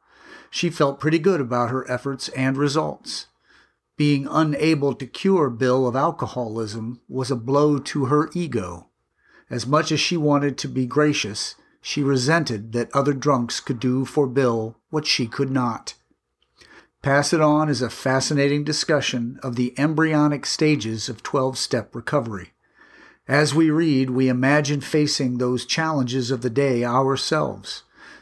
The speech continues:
There is nothing old-fashioned about self-righteousness. It is like a mind-altering drug in its own right. When we feel superior, all-knowing, or persecuted, or as though we're on a crusade,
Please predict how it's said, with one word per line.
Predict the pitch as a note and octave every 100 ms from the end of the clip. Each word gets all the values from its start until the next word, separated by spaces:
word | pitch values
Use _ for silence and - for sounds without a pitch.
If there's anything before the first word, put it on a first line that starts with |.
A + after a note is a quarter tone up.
| _ _
There | C3+ C#3
is | C#3 A#2
nothing | D3+ F3 F3
old-fashioned | E3 E3 F3 D#3+ - F3 D#3+ - A2+ A#2+ -
about | C3 C3 C3+ C3+
self-righteousness. | - C3+ B2 - A#2+ A2 - - F#2 G2 - - _ _ _ _ _ -
It | C3+
is | C#3 D3
like | C#3+ D3+ C3+
a |
mind-altering | A#2+ C3 D3 D3+ D3 D3+ D3 D3+ C#3+ C3+
drug | D3 C3+ B2 B2
in | - C#3+
its | D3
own | D#3+ D#3+ C3+
right. | - - - - _ _ _ - _
When | A#2+ C3 C3+
we | D3
feel | D3 E3 F3
superior, | D#3+ D#3+ - F#3 D#3 G2+ G#2 A#2+ - - -
all-knowing, | B2+ D#3 D#3+ D#3 A#2 A2+ C3+
or | C#3 C#3 D#3+
persecuted, | E3+ - D#3 - - F#2+ E2 A2+ _ _ _ _ _
or | C#3 D3 C#3+
as | C3 B2+ A2
though | A#2 C3+ E3
we're | E3+ E3+
on | D#3 D#3+
a | D#3
crusade, | - F3+ - D#3+ A#2+ G#2 G#2